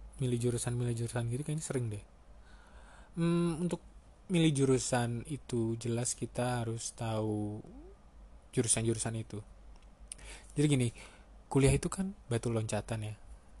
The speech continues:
Kayak orang tuh kuliah, masih ada alasannya tuh, dia mau ngapain tuh setelah kuliah. Nggak cuma, "Gue mau kuliah sini karena gue mau kuliah di sini."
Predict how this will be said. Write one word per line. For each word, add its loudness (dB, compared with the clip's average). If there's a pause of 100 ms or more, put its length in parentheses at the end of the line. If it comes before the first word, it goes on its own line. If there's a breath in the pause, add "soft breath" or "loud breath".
(800)
Kayak -6
orang 0
tuh -8
kuliah, 2 (320)
masih 4
ada 4
alasannya 0
tuh, -4
dia 2
mau 0
ngapain -2
tuh -2
setelah -6
kuliah. -8 (1300)
Nggak 0 (400)
cuma, -6
"Gue -2
mau 0
kuliah 2 (760)
sini 0
karena -2
gue -2
mau 0
kuliah 2
di -4
sini." -2